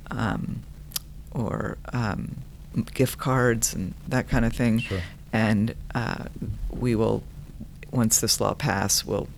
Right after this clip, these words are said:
Speaker 1: be part of helping to educate members on what the new requirements are.
Speaker 2: Right, right.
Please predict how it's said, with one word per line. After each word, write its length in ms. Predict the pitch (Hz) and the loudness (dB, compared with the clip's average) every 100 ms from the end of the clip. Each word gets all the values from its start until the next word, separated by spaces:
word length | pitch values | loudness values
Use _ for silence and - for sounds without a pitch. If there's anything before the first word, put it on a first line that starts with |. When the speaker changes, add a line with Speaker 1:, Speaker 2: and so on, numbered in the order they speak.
| - - | -12 -2
Speaker 1:
be 120 | 107 | -2
part 260 | - 95 92 | 2 0 0
of 100 | - | 0
helping 480 | 123 - 87 87 - | -2 0 -2 2 4
to 240 | - 107 - - | 4 0 0 2
educate 480 | 120 - - 98 - - | 2 2 2 0 0 0
members 420 | 101 98 98 - | 2 2 2 0
on 240 | 92 - 123 - - | -2 -2 -6 -10 -2
what 180 | 113 - | -2 0
the 80 | |
new 120 | 101 90 | -2 -2
requirements 600 | - 101 - 92 - - | -2 -2 0 -2 -2 -2
are. 240 | 90 - - | -2 -4 -4
Speaker 2:
Right, 180 | 82 - - - - | -6 -6 -10 -14 -10
right. 120 | 78 | -10